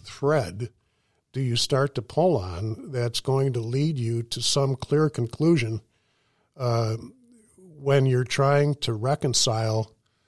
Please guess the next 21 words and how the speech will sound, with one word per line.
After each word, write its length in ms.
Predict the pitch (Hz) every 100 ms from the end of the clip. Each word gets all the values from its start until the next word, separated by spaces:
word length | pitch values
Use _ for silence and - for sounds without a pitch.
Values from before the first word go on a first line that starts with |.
| _ _ _
the 160 | 135 120
memories 640 | 117 131 131 131 127 117
of 100 | 110
what 200 | 117 123
you 140 | 135
experienced 760 | 117 - - 143 135 127 120 -
and 160 | 107
perhaps 480 | - 117 120 127 -
your 100 | 120
own 120 | 117
actions, 560 | 120 139 143 - 123 113
et 80 | -
cetera, 340 | - 131 123
et 80 | 117
cetera. 340 | - 139 135
And 140 | 127 135
I, 640 | 139 156 - - _ 147
I'm 100 | 143
wondering 380 | 151 165 160 139
for 180 | - 135
you, 560 | 143 202 151 131 127